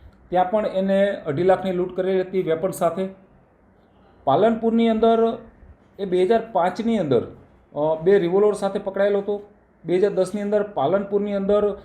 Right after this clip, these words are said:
આંગડિયા ઓફિસમાં એને ફાયરિંગ કરી અને પાંચ લાખ વીસ હજારની લૂંટ કરેલી હતી. સુરતની અંદર બે હજાર દસની અંદર જયંતિ સોમા જે આંગડિયું છે એ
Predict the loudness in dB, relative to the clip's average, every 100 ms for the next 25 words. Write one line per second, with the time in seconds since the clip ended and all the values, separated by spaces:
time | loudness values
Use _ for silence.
0 | -16 -8 -2 2 4 4 0 -4 0 0
1 | -2 -6 -20 _ _ _ _ _ _ -4
2 | -2 2 2 4 2 0 0 0 0 -2
3 | -4 -4 0 -2 -2 -6 -6 0 0 2
4 | 0 -2 -2 -2 -2 -4 -14 -20 -20 _
5 | _ _ _ _ -6 0 2 2 0 0
6 | 2 2 2 0 0 -2 -2 -2 0 0
7 | 0 -2 -2 -2 -2 0 0 2 2 2
8 | 0 -2 -2 0 -2 -2 -16 -20 _ -20
9 | _ -18 -2 0 0